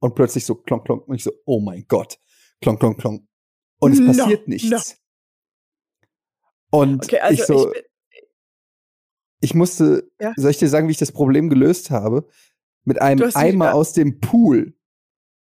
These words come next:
Speaker 1: Ich hab Poolwasser in einen Eimer
Speaker 2: Ah,
Speaker 1: und
Speaker 2: ja.
Speaker 1: dann vom Eimer in die Toilette geschüttet, damit
Speaker 2: Du hast den Eimer geholt, dann die
Speaker 1: <laughs>
Speaker 2: Pupu in die, in den
Speaker 1: In den
Speaker 2: Eimer
Speaker 1: Pool.
Speaker 2: getan.
Speaker 1: <laughs> Und dann in den Pool geworfen,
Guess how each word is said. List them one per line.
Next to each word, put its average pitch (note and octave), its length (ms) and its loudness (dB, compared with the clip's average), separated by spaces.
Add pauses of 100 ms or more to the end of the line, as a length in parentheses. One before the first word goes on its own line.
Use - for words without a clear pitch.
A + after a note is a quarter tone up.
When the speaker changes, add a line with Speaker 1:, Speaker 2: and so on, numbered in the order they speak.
(220)
Speaker 1:
Ich - 160 -4
hab - 180 -2
Poolwasser D#3+ 920 2 (160)
in C3 160 -2
einen C3+ 200 0
Eimer D3 500 0
Speaker 2:
Ah, - 60 -6
Speaker 1:
und C3+ 60 0
Speaker 2:
ja. C#3 120 2
Speaker 1:
dann B2+ 140 -10
vom C3 240 -6
Eimer D#3+ 500 -2
in C#3 100 -6
die C3 100 -6
Toilette D3+ 380 0
geschüttet, A2 440 -4 (180)
damit B2 300 0 (240)
Speaker 2:
Du A#3+ 120 -14
hast - 280 -6 (460)
den A#3 100 -4
Eimer B3 320 -4
geholt, G#3+ 680 -6 (140)
dann A3 280 -4
die G#3+ 160 -2 (200)
Speaker 1:
<laughs> - 220 -20
Speaker 2:
Pupu D#4+ 440 0 (100)
in D4 160 0
die, - 340 -8 (140)
in D#4 80 -10
den D4+ 80 -4
Speaker 1:
In - 80 -6
den - 80 2
Speaker 2:
Eimer G#3+ 240 0
Speaker 1:
Pool. F#3+ 220 2
Speaker 2:
getan. F#3 220 -4 (440)
Speaker 1:
<laughs> - 640 -8
Und F#3+ 220 2
dann F#3+ 140 2
in E3+ 100 0
den F3 140 2
Pool F3 280 2
geworfen, C3 640 -4